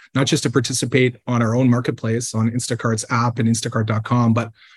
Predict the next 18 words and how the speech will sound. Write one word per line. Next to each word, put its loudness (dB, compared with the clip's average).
by 2
becoming 2
a 2
retail 2
enablement 0
company -2
that -4
builds -2
technology 0
and 2
fulfillment 0
solutions 0
for 2
their 4
owned 2
and 4
operated -2
sites. -6